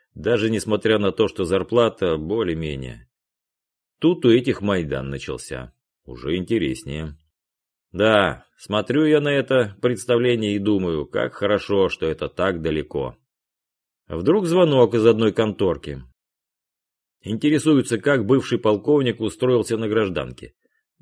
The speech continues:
Типа забота такая. Чуть нахер сходу не послал. Говорят, что есть работа, предлагают подъехать и поговорить.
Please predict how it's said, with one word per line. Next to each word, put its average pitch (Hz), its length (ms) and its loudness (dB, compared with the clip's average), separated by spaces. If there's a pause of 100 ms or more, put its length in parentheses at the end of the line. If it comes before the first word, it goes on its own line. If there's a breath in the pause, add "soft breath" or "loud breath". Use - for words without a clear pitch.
(140)
Типа 101 480 0
забота 95 520 -2
такая. 60 500 -12 (760)
Чуть - 300 -4
нахер 107 380 -2
сходу 78 340 -6
не 76 100 -8
послал. - 520 -12 (1080)
Говорят, 127 500 2
что - 220 4
есть 160 300 4
работа, 110 760 2
предлагают 165 640 0
подъехать 151 720 2
и 95 180 -4
поговорить. 165 800 0